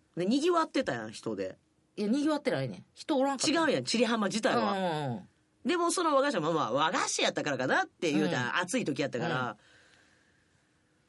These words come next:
Speaker 1: ただ、ほんで。
Speaker 2: 謎やねん。で、
Speaker 1: 店の名前覚えてる？
Speaker 2: 店の名前覚えてないねん。
Speaker 1: おいや、もう覚えてないね。あの石原さんがやで。<laughs> いやいや、覚えてないの多々あるけど。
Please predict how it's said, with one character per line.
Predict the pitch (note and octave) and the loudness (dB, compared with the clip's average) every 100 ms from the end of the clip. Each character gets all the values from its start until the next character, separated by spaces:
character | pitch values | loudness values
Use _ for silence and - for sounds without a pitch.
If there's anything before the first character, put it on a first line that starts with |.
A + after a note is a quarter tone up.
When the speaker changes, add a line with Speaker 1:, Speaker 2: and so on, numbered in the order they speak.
| _ _ _ _ _ _ | _ _ _ _ _ _
Speaker 1:
た | - - - | -16 -16 -10
だ、 | D#3 | -12
ほ | C#3+ - G#3+ | -12 -10 -8
ん | A#3 | -6
で。 | A3+ | -2
Speaker 2:
謎 | B3 G#3+ D#3 C#3 | 0 0 -2 -2
や | C#3 C3 | -4 -4
ね | C3 A#2 A2+ | -4 -6 -6
ん。 | C#3 | -6
で、 | F3+ - - - - | -6 -8 -14 -20 -10
Speaker 1:
店 | - C#4 F4 | -2 0 2
の | E4+ | 2
名 | D4+ D4+ | 2 2
前 | |
覚 | C#4+ C#4+ | 2 2
え | |
て | C#4 | 2
る？ | C4 | 2
Speaker 2:
店 | |
の | |
名 | |
前 | |
覚 | D4 | 0
え | |
て | D4 | 0
な | B3+ E3+ | -2 -2
い | |
ね | B2+ G#2+ | -2 -4
ん。 | |
Speaker 1:
お | E3+ G#3 | -2 0
い | |
や、 | G#3+ | 0
も | C#3 | -2
う | |
覚 | A#2+ | -4
え | C3 | -6
て | B2 | -6
な | |
い | A2+ | -6
ね。 | B2 | -4
あ | D3 | -2
の | |
石 | F3 F#3+ | -2 0
原 | F#3+ | 0
さ | G3 A3 | 2 2
ん | A#3 | 4
が | A3+ | 4
や | A#3+ | 4
で。 | - | 4
<laughs> | D4 D#4 D4+ D#4 F4+ D4+ - F4+ D#4 | 2 2 0 0 -2 -2 -4 -6 -2
い | |
や | E4+ | 2
い | F#4 | 2
や、 | |
覚 | F#3+ F#3+ | 2 2
え | |
て | F#3+ | 2
な | E3+ | 0
い | |
の | C3+ | 0
多 | F#3+ | 0
々 | F3 | 0
あ | |
る | C3+ | 0
け | C3 | -2
ど。 | C3 C3+ B2+ A2 | 0 0 0 -2